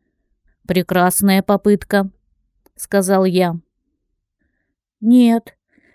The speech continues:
я действовала неуклюже. Она оказалась проворней. Проклятье!» Мы отправились назад.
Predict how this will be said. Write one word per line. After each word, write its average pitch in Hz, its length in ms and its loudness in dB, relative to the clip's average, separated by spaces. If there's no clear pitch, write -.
я 247 360 2
действовала 233 760 0
неуклюже. 208 880 2
Она 262 440 2
оказалась 285 560 0
проворней. 190 840 -2
Проклятье!» 226 1040 0
Мы 285 280 4
отправились 233 600 0
назад. 175 540 -4